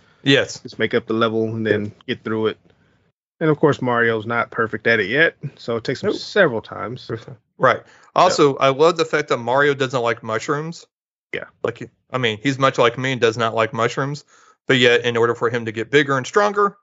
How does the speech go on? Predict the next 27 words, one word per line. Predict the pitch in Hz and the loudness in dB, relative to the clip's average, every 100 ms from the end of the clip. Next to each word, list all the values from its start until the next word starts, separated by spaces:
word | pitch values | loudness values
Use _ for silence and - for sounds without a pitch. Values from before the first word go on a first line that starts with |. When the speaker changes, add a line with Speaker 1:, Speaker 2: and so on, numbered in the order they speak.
| _ | _
Speaker 1:
he | 139 139 135 127 | -4 -2 -2 -2
has | 123 117 | 0 -2
to | - | -2
eat | 113 107 | -6 -4
mushrooms. | 110 - - - - _ _ _ - | -4 -6 -10 -20 -20 _ _ _ -8
Speaker 2:
Yeah. | - - | -8 -2
Speaker 1:
And | 135 143 | 2 2
you | 131 | 2
just | 143 139 | 0 2
see | 139 | 2
him | 127 | 2
getting | 120 113 110 | -2 -2 -4
sick | - 120 117 | 0 0 2
after | 107 - 107 - _ _ | -2 -2 -12 -12 _ _
having | - 120 107 | -4 -4 -4
to | |
do | 107 113 | -2 0
it | 107 | 2
every | 110 107 | 0 -4
single | 107 110 104 | -6 -10 -2
time, | 160 147 | 0 0
'cause | 143 113 | -2 -2
every | 110 | -2
time | 107 113 | -2 -4
he | 107 | -4
gets | 107 - | -8 -2
hit, | 180 180 | 0 0